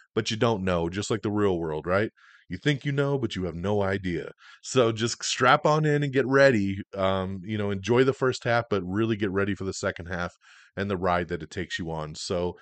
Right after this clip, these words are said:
uh, the first five episodes streaming now for part one. Part two launches on March ninth, and we'll drop another, um, quick bite talking about the second half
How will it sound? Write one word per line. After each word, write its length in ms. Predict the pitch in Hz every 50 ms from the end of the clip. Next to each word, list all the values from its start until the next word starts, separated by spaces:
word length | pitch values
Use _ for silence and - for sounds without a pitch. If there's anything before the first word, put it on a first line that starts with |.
| - - - - - _ -
uh, 260 | 92 95 95 95 92
the 140 | 87 92 101
first 320 | - - 147 147 143 -
five 200 | - 143 135 135
episodes 480 | 139 131 131 120 - - 139 135 - -
streaming 360 | - - 135 135 135 127 123
now 240 | 117 120 120 123 123
for 120 | - 123
part 280 | 101 120 120 117 98 104
one. 260 | 117 123 127 131 123
Part 240 | - 127 117 113 - - -
two 220 | - 160 160 156
launches 500 | 143 131 127 127 131 123 - 123 117 107
on 240 | 78 92 104 104 101
March 340 | 101 101 107 107 - - -
ninth, 380 | 101 101 113 123 127 139 139 - _ _ - - - - _ -
and 100 | - 90
we'll 120 | 95 104
drop 260 | 92 90 104 98 - -
another, 560 | 95 92 92 92 95 92 92 92 90 90 87 _ _ _ _ _ _ -
um, 540 | - 85 85 85 82 82 82 82 82 80 - _ _ _
quick 240 | - - 120 - -
bite 280 | - 92 90 87 85 - _
talking 300 | - 101 98 92 - 92
about 240 | 92 82 87 85 -
the 60 | -
second 360 | 85 - - 90 85 - 92 78
half 280 | 78 90 85 85 85